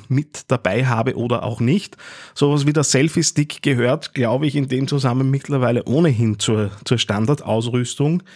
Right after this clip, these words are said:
Äh, auch ein kleines Stativ, das man flexibel verbiegen kann und, äh,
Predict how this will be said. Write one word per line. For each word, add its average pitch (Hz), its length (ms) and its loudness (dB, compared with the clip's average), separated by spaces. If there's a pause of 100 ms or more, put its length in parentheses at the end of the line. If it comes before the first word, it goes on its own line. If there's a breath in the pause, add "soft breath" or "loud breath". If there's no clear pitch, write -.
(680 loud breath)
Äh, 143 340 2
auch - 280 0
ein 147 140 0
kleines 131 380 0
Stativ, 185 560 0
das 147 180 0
man 139 360 2
flexibel 160 640 0
verbiegen 151 500 0
kann 139 380 0
und, 131 320 -2 (100)
äh, 135 300 2